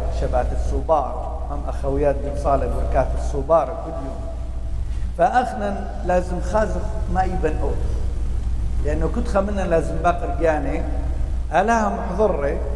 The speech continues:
من قبيل خ عائلة، تد أذ عائلة، هوية شركته بشغلة خلاص. وكنت خ خامنا إدن عائلة، وعوائل دين إلى عوائل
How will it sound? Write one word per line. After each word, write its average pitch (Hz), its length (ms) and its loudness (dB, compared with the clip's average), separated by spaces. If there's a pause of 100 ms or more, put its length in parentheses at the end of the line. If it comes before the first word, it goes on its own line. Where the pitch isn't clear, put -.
(400)
من 170 120 2
قبيل 202 440 4
خ - 20 2
عائلة، 190 840 2 (280)
تد 185 220 2
أذ 226 140 2
عائلة، 165 680 2 (580)
هوية 180 300 2
شركته - 540 -2 (100)
بشغلة - 340 0 (120)
خلاص. - 300 2 (960)
وكنت 262 260 2
خ - 140 2
خامنا 185 760 0
إدن 170 300 0
عائلة، 160 760 2
وعوائل 175 520 2 (140)
دين 196 120 -2
إلى 160 220 -4
عوائل 156 340 2